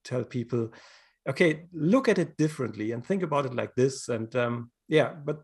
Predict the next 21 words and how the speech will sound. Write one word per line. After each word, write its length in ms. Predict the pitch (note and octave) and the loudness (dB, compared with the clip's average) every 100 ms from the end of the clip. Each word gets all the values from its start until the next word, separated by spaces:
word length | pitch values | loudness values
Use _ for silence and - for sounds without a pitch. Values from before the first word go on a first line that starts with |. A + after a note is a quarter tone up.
| - | -16
this 380 | E3 D#3 G3 F#3+ | -10 -4 -2 -2
is, 300 | D#3+ - - | -10 -12 -4
uh, 300 | C#3+ C#3 C#3 - _ - _ _ _ _ _ - | 0 0 -2 -8 _ -20 _ _ _ _ _ 2
I'm 120 | F3+ | 6
really 180 | C#4+ B3 | 6 6
picking 320 | C4+ C4+ B3 | 4 4 4
up 120 | G#3+ | 2
the 80 | G#3 | 2
topics 400 | G3+ G3+ G3 D#3+ | 2 2 2 -2
which 180 | E3 E3+ | -4 0
I 160 | C#3+ | -2
think, 500 | C#3 - A3 A#3+ A#3+ - _ _ - | -2 0 2 2 -4 -12 _ _ -8
uh, 240 | C#3+ C#3 - - _ _ _ - | -4 -2 -4 -12 _ _ _ -4
each 200 | G#3+ G#3 | -4 -2
and 100 | F#3 | -2
every 240 | F3+ F3 | 0 0
one 200 | D#3+ D#3 D#3+ | 0 0 0
on 100 | C#3+ | -4
this 140 | C#3 | -4
planet 400 | - C#3 C#3 C3+ | 2 2 2 -2
is, 240 | - C#3 | -8 -8